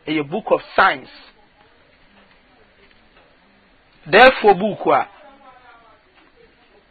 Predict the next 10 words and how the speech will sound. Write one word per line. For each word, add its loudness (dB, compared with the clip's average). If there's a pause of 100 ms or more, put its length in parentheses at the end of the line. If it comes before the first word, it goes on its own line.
(640)
ɛkasa -6
fa -10
bibiara. -12 (1500)
Bibiara. -2 (640)
Wokɔhwɛ -2 (100)
so 2
a, 4
ɛ-, -12 (200)
ɛte -14
saa. -8